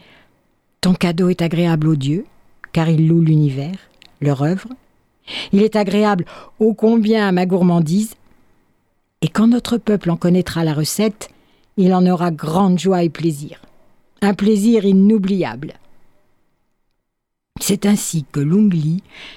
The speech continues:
le fils mal aimé de Ung Wuong,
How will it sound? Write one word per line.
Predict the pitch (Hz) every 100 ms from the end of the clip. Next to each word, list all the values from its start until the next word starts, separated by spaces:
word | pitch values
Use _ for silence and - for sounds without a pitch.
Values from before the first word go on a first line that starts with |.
| - _ -
le | 170
fils | - 180 -
mal | 196 202
aimé | 185 180 180 185
de | 147 147
Ung | 151 175 196 165 143
Wuong, | 147 143 156 190